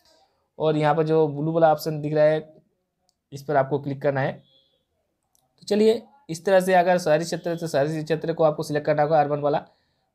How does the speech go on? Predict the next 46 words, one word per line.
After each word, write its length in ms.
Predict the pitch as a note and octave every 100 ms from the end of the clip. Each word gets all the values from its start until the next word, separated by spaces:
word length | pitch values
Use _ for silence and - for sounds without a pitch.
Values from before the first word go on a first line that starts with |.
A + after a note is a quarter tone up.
| -
तो 60 | F3+
मैं 320 | F#3 F#3 E3+
ग्रामीण 260 | D3+ D#3
क्षेत्र 280 | E3 E3+ F3
को 340 | E3 E3+ E3 -
सिलेक्ट 280 | - D#3 D3+
करता 220 | D3+ D3+
हूँ। 220 | F#3 B3 _ _ _ _ _
उसके 200 | F3 -
बाद 160 | G#3+ G#3
यहाँ 160 | G#3 G#3+
पर 180 | A3 G#3+
आपको 360 | - F#3 G3 G3
ब्लॉक 360 | F#3 D#3 D#3+ E3
सिलेक्ट 280 | - E3+ E3
करना 180 | D#3 D3+
होगा। 140 | D3+
देख 140 | D3+
सकते 240 | D#3 E3 E3
हैं 40 |
यहाँ 120 | D#3
पर 80 | D#3
ब्लॉक 300 | C#3 C#3+ C#3+
लिखा 160 | D3 C#3+
हुआ 120 | C#3+
है, 100 | D3+
यहाँ 140 | C#3+ C#3+
पर 80 | C#3+
सारा 260 | C#3 C#3+
ब्लॉक 260 | C#3 C#3 C#3
दिया 200 | C3+ C3+
गया 140 | C3
है। 160 | D3 - _
तो 60 | D#3
इसी 160 | D#3 F#3
तरह 140 | F#3+
से 140 | F#3 F#3+
आपको 240 | F3 F3+
ब्लॉक 280 | E3 C#3+ D3+
सिलेक्ट 240 | D3+ D#3+ D3+
करना 220 | D#3 D#3
होगा, 160 | D3+
कौन 200 | D3+ D3
सा 120 | C#3+ D3
ब्लॉक 280 | C#3+ C#3 D3
है 160 | G3+